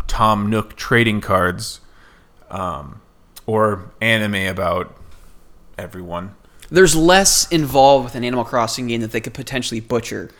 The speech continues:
Speaker 1: But I'm glad they're taking their time, because I will play that for hundreds of hours opposed to this one for, like, sixty.
Speaker 2: Yeah,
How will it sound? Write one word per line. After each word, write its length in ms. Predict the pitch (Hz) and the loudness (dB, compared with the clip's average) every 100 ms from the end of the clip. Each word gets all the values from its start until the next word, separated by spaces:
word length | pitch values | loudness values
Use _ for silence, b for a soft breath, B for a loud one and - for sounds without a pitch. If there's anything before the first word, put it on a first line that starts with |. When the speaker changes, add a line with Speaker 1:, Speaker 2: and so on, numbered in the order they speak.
| b - | b 0
Speaker 1:
But 80 | 147 | 2
I'm 120 | 143 | 2
glad 320 | 151 147 143 | 4 6 6
they're 140 | 139 | 2
taking 340 | 127 127 107 104 | 0 -2 -4 -6
their 100 | 95 | -8
time, 300 | - 98 95 | -8 -8 -8
because 260 | 95 101 | -10 -10
I 160 | 95 101 | -2 0
will 120 | 104 | 0
play 280 | 95 - 104 | -6 -4 -2
that 300 | 95 92 85 - b b b | 0 -2 -4 -12 b b b
for 140 | - 107 | -6 0
hundreds 400 | 120 110 95 92 | 0 0 -4 -6
of 100 | 85 | -6
hours 400 | 90 80 82 - | -4 -4 -4 -6
opposed 440 | - 95 90 - | -6 -6 -6 -8
to 120 | - - | -12 -10
this 280 | 71 - | -10 -10
one 220 | - - - | -12 -12 -12
for, 140 | - | -14
like, 200 | 65 60 | -12 -12
sixty. 480 | - - - - - - - | -12 -16 -18 -18 -20 -20 -4
Speaker 2:
Yeah, 220 | 143 104 | 0 0